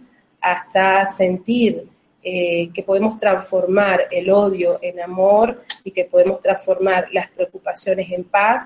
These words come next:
y que podemos transformar las inseguridades en seguridad de que somos dioses, seres de luz, divinos, aprendiendo a ser humano. Ahora, en esta era tenemos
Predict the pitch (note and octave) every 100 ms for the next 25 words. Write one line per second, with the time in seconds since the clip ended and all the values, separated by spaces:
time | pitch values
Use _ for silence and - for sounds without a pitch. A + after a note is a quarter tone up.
0 | - F#3 - F3 F3 F3 F#3 F#3 _ _
1 | _ - G3 - F#3 F#3+ F#3+ G#3 G#3+ G3+
2 | - G3 F#3+ G3 G3+ A3 B3+ C4 G#3 G3
3 | - F#3+ F#3 F#3 G3 G3+ F3 - F3 F3+
4 | - F3 F3+ F#3 - _ _ _ _ G3+
5 | G3+ G3+ F3 F3 - F3+ F#3 F#3 F#3 G#3+
6 | A#3 B3+ - - - _ G#3 G#3 A#3 G3+
7 | F3+ F3+ - _ _ F#3 F#3+ F#3 F#3 F#3+
8 | F#3+ - F3+ E3+ D3+ C#3 - _ _ _
9 | _ _ _ _ _ F#3 G3+ G3 F3+ -
10 | F#3+ G#3+ A3+ C#4 C#4+ C#4+ D4 D#4+ D#4 A3
11 | G#3 G#3+ A3+ A3+